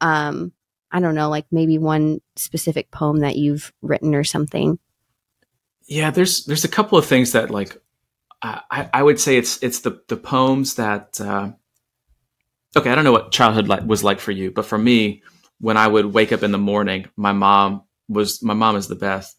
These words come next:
Speaker 2: and she would come in and she would, like, gently rub my back, and that's how I would
Speaker 1: Yeah.
Speaker 2: wake up. And those are the kind of poems that tend to resonate with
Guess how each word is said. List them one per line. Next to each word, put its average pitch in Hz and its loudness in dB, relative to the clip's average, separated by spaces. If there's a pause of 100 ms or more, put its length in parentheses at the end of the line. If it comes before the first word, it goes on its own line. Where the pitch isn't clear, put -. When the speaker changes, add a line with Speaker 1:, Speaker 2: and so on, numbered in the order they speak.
Speaker 2:
and 107 -6
she 127 -2
would 110 -4
come 110 0
in 101 -2
and 98 -2
she - -4
would, 107 0
like, 98 -2
gently 107 0
rub 101 0
my 95 0
back, 98 0 (1500)
and 101 -6
that's 101 0
how 104 2
I - 4
would 101 6
Speaker 1:
Yeah. 165 6
Speaker 2:
wake 104 2
up. - 0 (1120)
And 101 -4 (180)
those 117 4
are 113 -4
the 107 2
kind 107 2
of - -2
poems 98 -2 (400)
that 104 -2
tend 104 -2
to 92 -2
resonate 95 -4
with 101 -4